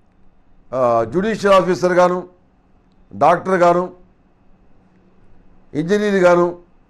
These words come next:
ముఖ్యంగా సివిల్ ఇంజనీర్ గాను బాగా రాణించగలుగుతారు. ఈ కార్తీక మాసంలో పరమ పవిత్రమైనటువంటి లక్ష్మీ ప్రతిమల్లో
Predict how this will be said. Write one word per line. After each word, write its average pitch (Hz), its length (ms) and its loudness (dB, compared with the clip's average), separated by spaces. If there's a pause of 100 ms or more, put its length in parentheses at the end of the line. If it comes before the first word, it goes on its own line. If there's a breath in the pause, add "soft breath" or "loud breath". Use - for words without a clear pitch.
(560)
ముఖ్యంగా 190 400 0
సివిల్ 190 320 -2
ఇంజనీర్ 185 400 -2
గాను 175 300 0 (560)
బాగా 165 300 2
రాణించగలుగుతారు. 113 800 -4 (1200)
ఈ 160 120 -2
కార్తీక 185 360 0
మాసంలో 196 600 0 (680)
పరమ 180 220 2
పవిత్రమైనటువంటి 190 1160 -2 (800)
లక్ష్మీ 165 480 -4 (640)
ప్రతిమల్లో 185 640 0